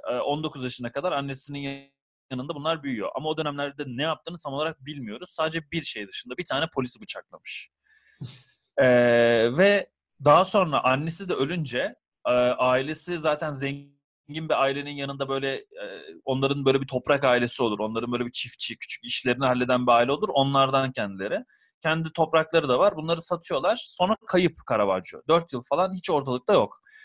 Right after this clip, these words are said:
Sonra Roma'da Pantheon'da karşımıza çıkıyor. Ve karşımıza çıktıktan sonra suç hayatına devam ediyor. Bir suçlu aslında Caravaggio.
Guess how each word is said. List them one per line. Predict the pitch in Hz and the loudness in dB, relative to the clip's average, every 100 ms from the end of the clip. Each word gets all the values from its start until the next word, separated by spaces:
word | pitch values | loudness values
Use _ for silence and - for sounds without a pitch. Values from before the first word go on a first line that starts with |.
| - - | -16 0
Sonra | 196 208 | 4 4
Roma'da | 202 214 196 220 | 6 6 6 4
Pantheon'da | 220 190 190 196 180 220 | 2 0 0 -2 0 0
karşımıza | 160 151 151 147 139 | 2 0 -2 -6 -6
çıkıyor. | 139 - 113 175 240 | -8 -12 -10 -10 -8
Ve | 147 139 | -8 0
karşımıza | 170 160 160 202 | 2 2 -4 -6
çıktıktan | 202 160 165 - 196 | -6 -10 -14 -2 -2
sonra | 190 - 175 220 | -2 -4 -4 -6
suç | - 208 - | -6 -6 4
hayatına | 147 139 135 196 | 6 6 4 4
devam | 175 151 135 113 | 6 6 4 0
ediyor. | 87 95 120 | -4 -6 -2
Bir | 208 | -2
suçlu | 208 202 - 208 | -2 -6 0 4
aslında | 147 131 - 104 98 | 4 2 -6 -8 -2
Caravaggio. | 95 90 90 - | -2 -2 -4 -8